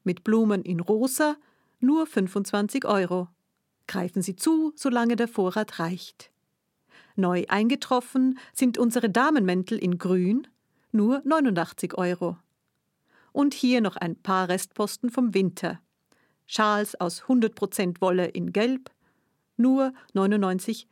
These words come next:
Cent. Braune Lederhandschuhe, nur sechs Euro neunundneunzig. Wie immer, solange der Vorrat reicht. Und hier noch ein paar günstige Ideen zum Vatertag. Socken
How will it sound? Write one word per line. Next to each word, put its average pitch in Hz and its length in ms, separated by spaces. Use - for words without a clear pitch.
Cent. - 640
Braune 240 480
Lederhandschuhe, 226 1000
nur 214 340
sechs - 420
Euro 180 360
neunundneunzig. 180 960
Wie 311 160
immer, 185 380
solange 220 560
der 247 140
Vorrat 208 500
reicht. 175 560
Und 190 200
hier 214 220
noch 190 160
ein 190 140
paar 180 240
günstige 202 400
Ideen 190 380
zum 208 180
Vatertag. 196 800
Socken 294 480